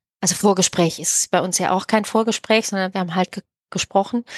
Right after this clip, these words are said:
ähm, dass am Anfang halt auch so Sachen kamen, „Ja, wer seid ihr denn eigentlich? Äh,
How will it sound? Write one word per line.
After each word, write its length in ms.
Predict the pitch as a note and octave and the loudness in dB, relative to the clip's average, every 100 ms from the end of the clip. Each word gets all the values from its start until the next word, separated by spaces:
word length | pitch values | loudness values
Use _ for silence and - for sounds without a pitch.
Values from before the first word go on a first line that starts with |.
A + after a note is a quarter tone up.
| - - - - - | -12 -12 -16 -16 -2
ähm, 400 | G#3 G3+ G#3 G#3 | 2 4 2 0
dass 180 | G3 G3 | 2 2
am 120 | G#3+ | 2
Anfang 400 | - G#3 G#3+ F#3 | 0 0 0 4
halt 220 | F#3+ G#3 | 4 4
auch 100 | G#3 | 0
so 120 | - | 0
Sachen 340 | G#3 G3+ F#3+ A3 | 2 2 0 -4
kamen, 280 | - G3+ G3+ | 0 0 2
„Ja, 140 | G3+ | 2
wer 160 | G#3 F#3 | 2 2
seid 260 | F3+ G#3+ | 2 0
ihr 120 | G#3 | 0
denn 200 | F#3+ F3 | -4 -4
eigentlich? 720 | - F3+ F#3+ F#3+ G3 F#3+ - - | -4 -4 -6 -4 -4 -2 -2 -2
Äh, 340 | G3+ F#3+ G3 | 0 0 0